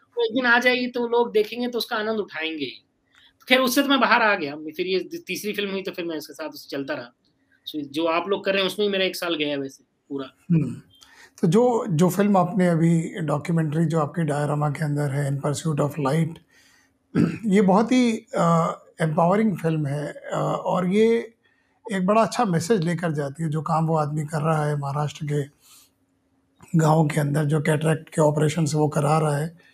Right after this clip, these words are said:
Speaker 2: और जिस तरह से आपने एक्सप्लोर किया है उस, अ, एक ओल्ड एज कम्युनिटी को उस विलेज के अंदर, और उनका जो,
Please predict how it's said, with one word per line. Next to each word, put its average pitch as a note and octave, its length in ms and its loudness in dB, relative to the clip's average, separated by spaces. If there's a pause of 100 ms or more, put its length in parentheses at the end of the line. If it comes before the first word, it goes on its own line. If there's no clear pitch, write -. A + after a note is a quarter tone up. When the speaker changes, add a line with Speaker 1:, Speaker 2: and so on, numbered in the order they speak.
(520)
Speaker 2:
और E3+ 200 6
जिस G3+ 280 6
तरह G3 200 6
से G#3 140 2
आपने F#3+ 280 2
एक्सप्लोर G3 480 6
किया D#3+ 300 4
है F3 320 2
उस, - 460 -4 (580)
अ, F3+ 40 0 (500)
एक F3 440 -4
ओल्ड F#3+ 300 6
एज F#3+ 140 8
कम्युनिटी F#3 500 4
को F#3 180 2
उस E3+ 180 0
विलेज E3+ 300 0
के E3+ 120 -4
अंदर, D#3+ 520 0 (580)
और F3 160 4
उनका F#3 300 4
जो, F#3+ 440 6